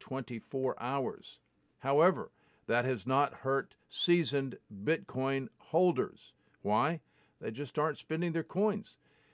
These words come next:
According to the CoinDays destroyed metric from on-chain analytics firm Glassnode, the proportion of coins being spent by old hands remains near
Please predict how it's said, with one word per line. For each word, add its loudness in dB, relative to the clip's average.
According 2
to -4
the 0
CoinDays 2
destroyed 4
metric 0
from -2
on-chain -2
analytics 0
firm 0
Glassnode, 2
the -4
proportion -2
of -6
coins -2
being -4
spent -4
by 0
old 0
hands -4
remains 0
near 2